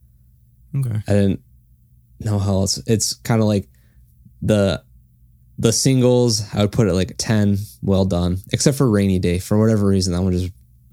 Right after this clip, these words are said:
Speaker 2: rubs me the wrong way. That gets, like, an eight. And then <laughs> the ones that I really enjoyed, my,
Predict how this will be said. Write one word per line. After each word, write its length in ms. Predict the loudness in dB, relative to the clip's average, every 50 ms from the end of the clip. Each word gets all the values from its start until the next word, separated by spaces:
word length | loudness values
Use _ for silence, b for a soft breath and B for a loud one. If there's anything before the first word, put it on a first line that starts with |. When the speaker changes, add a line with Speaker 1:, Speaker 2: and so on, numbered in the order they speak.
| -20 -14 -6
Speaker 2:
rubs 380 | -2 0 0 0 0 -2 -2 0
me 80 | 0
the 140 | 0 2 0
wrong 220 | 0 0 -2 -2
way. 240 | -2 0 0 0 0 0
That 160 | -2 -4 -4
gets, 160 | -6 -8 -6
like, 100 | -6 -6
an 100 | -6 -6
eight. 280 | -6 -6 -6 -6 -8 _ B B B B B B B B B B B B -4
And 120 | 0 0 2
then 320 | 2 2 2 2 2 0
<laughs> 2000 | 0 0 -2 -2 -6 -10 -12 -14 -16 -18 -20 -20 -20 -20 -20 -20 -20 _ _ -20 -20 _ _ -20 -20 _ _ _ _ -20 -20 -20 -20 -20 -20 -18 -16 -14 -6 0
the 60 | 2 4
ones 240 | 4 4 2 2
that 100 | 2 2
I 120 | 2 4 2
really 300 | 4 4 4 4 4 2 2
enjoyed, 460 | 2 2 2 2 2 4 2 2 2
my, 300 | 2 2 2 2 0